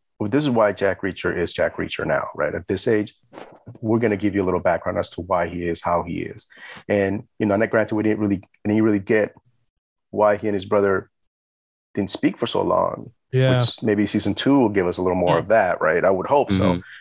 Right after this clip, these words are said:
Speaker 1: because there's something there, there, right? I mean, that's you know,
Speaker 2: Something
Speaker 1: I,
Speaker 2: happened.
Speaker 1: exactly.
Speaker 2: Yeah.
Speaker 1: And we, we need, I need to know.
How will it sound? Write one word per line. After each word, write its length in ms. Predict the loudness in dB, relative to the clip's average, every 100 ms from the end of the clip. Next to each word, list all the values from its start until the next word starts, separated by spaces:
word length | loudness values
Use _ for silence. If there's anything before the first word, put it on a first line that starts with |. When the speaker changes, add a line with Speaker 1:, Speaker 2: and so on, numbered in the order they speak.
| -4
Speaker 1:
because 240 | 0 2
there's 140 | 2
something 320 | 2 0 0 0
there, 200 | 0 2
there, 240 | 0 0
right? 220 | -2 -2
I 60 | -2
mean, 280 | -2 -6 -10 -4
that's 440 | -4 -2 -6 -8 _ _ _ _ -2
you 120 | 0
know, 60 | 2
Speaker 2:
Something 340 | 2 2 -2
Speaker 1:
I, 40 |
Speaker 2:
happened. 460 | 0 0 -2 -4 -10 _ -6
Speaker 1:
exactly. 640 | -2 2 2 2 -6 -12 _
Speaker 2:
Yeah. 180 | -2 0
Speaker 1:
And 440 | 2 0 -6 -12 -14
we, 260 | -4 0 2
we 140 | 2
need, 180 | 0 0
I 120 | 0
need 140 | 0 -4
to 80 | -4
know. 180 | -4